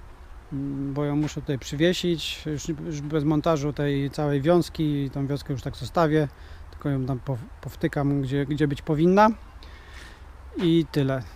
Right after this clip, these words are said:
Tutaj już powinno to być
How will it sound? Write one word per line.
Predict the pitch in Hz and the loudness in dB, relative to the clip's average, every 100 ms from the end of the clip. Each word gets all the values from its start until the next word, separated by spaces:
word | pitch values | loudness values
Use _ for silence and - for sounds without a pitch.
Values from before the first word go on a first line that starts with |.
| - | -10
Tutaj | - 151 151 143 | -8 -2 0 2
już | 143 147 - - - - - - | 0 0 -4 -4 -6 -8 -12 -6
powinno | 143 135 131 143 | -2 0 2 2
to | 131 135 135 - - | 2 2 0 -2 0
być | 190 156 - | 4 4 2